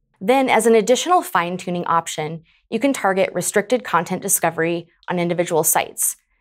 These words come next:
like you see here with our leadership site, to prevent Copilot from using their content as you continue to work through access management controls. And as part of the deploy phase, you'll disable restricted SharePoint search once you have the right controls in place.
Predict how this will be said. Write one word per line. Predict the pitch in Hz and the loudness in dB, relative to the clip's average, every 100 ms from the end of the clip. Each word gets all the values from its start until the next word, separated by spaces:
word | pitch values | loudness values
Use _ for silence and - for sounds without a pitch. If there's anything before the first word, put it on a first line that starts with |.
| _ _ | _ _
like | 202 208 | -2 0
you | 214 | 0
see | - 269 | 0 0
here | 226 196 | 2 4
with | 190 | 4
our | 185 165 | 2 0
leadership | 196 196 - - | -2 -2 -2 -4
site, | - - - - _ _ _ _ | -2 -4 -6 -12 _ _ _ _
to | - | -2
prevent | 220 202 269 - | 0 2 0 0
Copilot | 208 196 180 175 - | -2 0 0 0 0
from | 180 170 | -2 -2
using | 165 170 185 170 | -2 -2 -2 0
their | 156 | -2
content | - 151 - - - _ - | 0 -2 -2 -8 -14 _ -4
as | 165 | -4
you | 165 | -4
continue | 180 170 185 220 | -6 -2 2 2
to | |
work | 196 165 160 | 2 0 -2
through | 180 170 - | -4 -2 -2
access | 160 - 160 - | -6 -2 -4 -2
management | 151 151 151 - | -6 -8 -12 -12
controls. | 165 - 165 - - - _ _ _ _ _ - - - _ | -10 -2 -2 0 -4 -4 _ _ _ _ _ -20 -20 -20 _
And | 254 277 202 | 2 4 4
as | 190 196 | 4 2
part | - 277 | 2 2
of | 339 | 4
the | 262 | 4
deploy | 208 - 185 | 2 2 2
phase, | 185 151 151 160 - | 2 0 0 -2 -6
you'll | 202 196 | -2 2
disable | 208 - 208 240 262 | 2 4 4 4 4
restricted | 240 - 170 180 170 | 2 0 -2 -2 -2
SharePoint | 185 180 175 - | -2 -2 -2 -6
search | - 110 - - - | -6 -6 -6 -12 -6
once | 185 185 | -6 -4
you | 185 | 0
have | 170 | 0
the | 180 | 0
right | 156 151 | 0 0
controls | 165 160 175 180 | -2 -2 0 0
in | 160 | -2
place. | - - 175 - | -6 -6 -4 -4